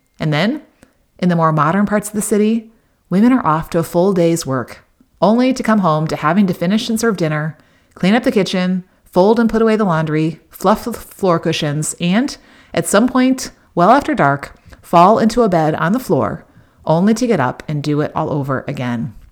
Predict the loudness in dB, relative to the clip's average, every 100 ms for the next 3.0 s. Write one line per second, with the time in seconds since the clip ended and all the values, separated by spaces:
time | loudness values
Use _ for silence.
0 | _ _ _ _ _ _ -20 -20 -20 -20
1 | -6 0 2 2 0 -2 0 0 0 0
2 | -4 -4 -12 -18 _ -2 4 6 4 0